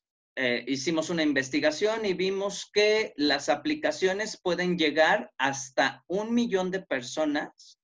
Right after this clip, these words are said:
por año que pueden ser, eh, como clientes potenciales. Y si de cada uno nosotros logramos monetizar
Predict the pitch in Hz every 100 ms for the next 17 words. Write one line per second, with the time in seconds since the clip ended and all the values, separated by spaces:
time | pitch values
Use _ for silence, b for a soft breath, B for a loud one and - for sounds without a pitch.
0 | _ _ _ _ _ _ 139 127 139 185
1 | 202 180 165 - _ _ _ _ _ _
2 | _ - 165 160 165 185 185 202 202 -
3 | - 190 180 180 175 - 147 143 135 131
4 | 131 127 123 123 120 123 120 - _ _
5 | - 143 131 131 165 170 170 180 180 -
6 | - 135 - 127 131 127 - 185 196 185
7 | 127 - - - _ _ _ _ _ _
8 | _ _ _ 180 185 180 202 196 196 226
9 | 240 277 311 226 214 190 156 151 147 180
10 | 180 214 190 165 135 160 160 156 131 127
11 | 139 139 139 127 131 139 - 156 156 156